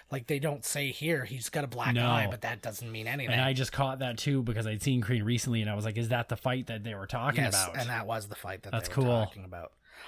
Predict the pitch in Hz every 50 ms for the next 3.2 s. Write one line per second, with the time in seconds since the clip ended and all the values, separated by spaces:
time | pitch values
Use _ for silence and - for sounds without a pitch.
0 | - - _ 123 123 123 117 110 - 107 101 104 101 - - - _ _ _ _
1 | _ _ - - 156 165 151 180 196 185 185 175 156 - - 202 208 220 202 -
2 | 170 143 127 117 - 156 151 143 135 123 - 143 131 117 113 110 117 127 127 123
3 | 113 104 101 101